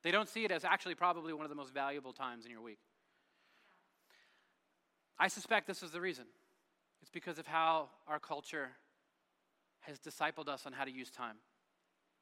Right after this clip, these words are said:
We think that if we only get an hour on Sunday,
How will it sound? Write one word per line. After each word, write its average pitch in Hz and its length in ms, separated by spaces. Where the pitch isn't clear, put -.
We 277 200
think 294 260
that 233 140
if 196 80
we 240 100
only 262 140
get 254 100
an 240 60
hour 247 240
on 226 100
Sunday, 214 380